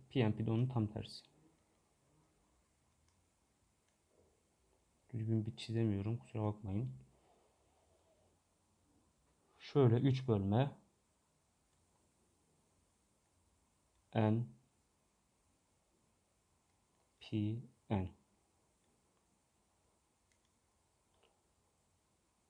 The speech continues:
Şöyle yüzeyi var bir. Değdiği yüzey. Contact. Şurada da var. Şurada da var.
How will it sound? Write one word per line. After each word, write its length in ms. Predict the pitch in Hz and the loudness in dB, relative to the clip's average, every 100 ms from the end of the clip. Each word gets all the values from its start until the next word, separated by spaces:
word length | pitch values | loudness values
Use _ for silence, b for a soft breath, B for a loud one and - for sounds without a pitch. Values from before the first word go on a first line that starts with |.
| _ _ _ _ | _ _ _ _
Şöyle 400 | 113 110 107 110 - _ _ _ _ _ _ _ _ _ _ _ _ | -4 0 0 -2 -6 _ _ _ _ _ _ _ _ _ _ _ _
yüzeyi 420 | 117 104 107 104 | -2 2 4 4
var 220 | 95 92 | 2 0
bir. 140 | 95 127 - - _ _ _ _ _ _ _ | -2 -4 -8 -20 _ _ _ _ _ _ _
Değdiği 340 | 104 101 101 95 | 0 2 0 0
yüzey. 320 | 92 98 127 - - _ _ _ _ _ _ _ _ _ _ _ _ _ | -2 -4 -6 -10 -20 _ _ _ _ _ _ _ _ _ _ _ _ _
Contact. 520 | - 110 - - - - _ _ _ _ _ _ _ _ _ _ _ _ _ _ | -8 -6 -8 -12 -14 -20 _ _ _ _ _ _ _ _ _ _ _ _ _ _
Şurada 320 | - 104 95 | -12 -8 -6
da 120 | 90 | -6
var. 360 | 90 120 - - _ _ _ _ _ _ _ _ _ _ _ _ _ | -6 -6 -8 -16 _ _ _ _ _ _ _ _ _ _ _ _ _
Şurada 440 | - - 101 98 - | -20 -10 -6 -6 -8
da 100 | 90 | -6
var. 380 | 95 107 - | -4 -6 -10